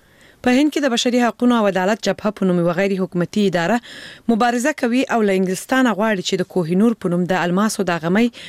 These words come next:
باید هند ته وسپارل شي. خو د هند لوی څارنوال مرستیال رنجیت کومار روانه اونۍ د دې هیواد سترې محکمې ته وویل چې په نولسمه پیړۍ کې پر هند د انګلیسانو د واکمنۍ پر مهال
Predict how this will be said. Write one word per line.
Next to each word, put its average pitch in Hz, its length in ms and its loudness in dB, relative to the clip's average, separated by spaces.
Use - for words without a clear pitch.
باید 240 220 0
هند 262 220 2
ته 160 100 -6
وسپارل 156 460 -10
شي. - 100 -6
خو 262 160 2
د 262 100 2
هند 294 180 4
لوی 269 160 0
څارنوال 233 480 0
مرستیال 220 460 -2
رنجیت 196 360 -2
کومار 226 400 0
روانه 180 320 2
اونۍ 196 240 2
د 226 160 2
دې 254 140 2
هیواد 285 260 2
سترې 269 240 2
محکمې 247 420 0
ته 240 80 2
وویل 254 400 2
چې 240 200 0
په 196 100 2
نولسمه 190 480 2
پیړۍ 190 280 0
کې 247 100 2
پر 185 160 0
هند 240 200 4
د 202 120 0
انګلیسانو 190 560 0
د - 80 -
واکمنۍ 175 420 0
پر 175 140 -2
مهال 202 260 0